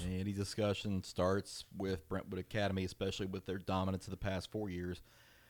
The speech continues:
Four-time defending state champions, and since the triple A class was added three years ago, they've been the only one to win it.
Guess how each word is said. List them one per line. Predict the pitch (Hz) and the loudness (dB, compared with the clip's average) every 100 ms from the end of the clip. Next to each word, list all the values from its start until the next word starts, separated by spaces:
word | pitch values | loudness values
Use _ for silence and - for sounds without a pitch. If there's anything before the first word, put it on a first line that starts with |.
| - - _ - | -20 -20 _ 2
Four-time | 104 110 131 117 | 6 6 6 6
defending | 107 - 117 110 | 4 4 4 6
state | - 107 104 | 4 4 4
champions, | - 104 110 113 | 4 2 2 0
and | 113 | -2
since | - 101 - | -2 -2 -2
the | - | -2
triple | 120 - 107 | 2 4 4
A | |
class | 107 110 110 - | 4 4 4 4
was | 120 | 2
added | 117 120 - | 2 2 0
three | 131 | -2
years | 127 127 | 2 2
ago, | 107 87 90 | 4 4 4
they've | 90 90 - | 4 2 2
been | 92 | 0
the | 92 | 2
only | 92 95 | -2 -2
one | 98 | 2
to | 104 | 4
win | 101 | 4
it. | 113 | 2